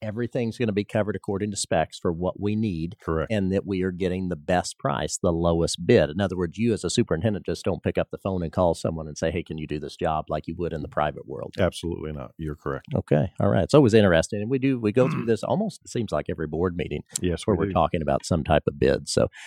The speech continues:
Speaker 1: well, I think you've hit on five point zero one, five point zero two. That takes us to five point zero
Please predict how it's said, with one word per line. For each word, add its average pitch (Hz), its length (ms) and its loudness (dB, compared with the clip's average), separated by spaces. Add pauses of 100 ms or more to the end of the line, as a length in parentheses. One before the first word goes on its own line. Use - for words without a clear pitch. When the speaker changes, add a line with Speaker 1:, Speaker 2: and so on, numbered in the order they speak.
(160)
Speaker 1:
well, 113 60 8
I - 20 8
think 120 180 8
you've 101 120 6
hit 110 100 8
on 95 160 8
five 104 240 6
point 98 180 4
zero 90 180 4
one, 120 240 6
five 90 300 6
point 90 160 2
zero 76 260 2
two. 131 140 4
That 107 180 4
takes 98 280 2
us 85 160 2
to 90 340 4
five 78 260 6
point - 200 0
zero 90 180 2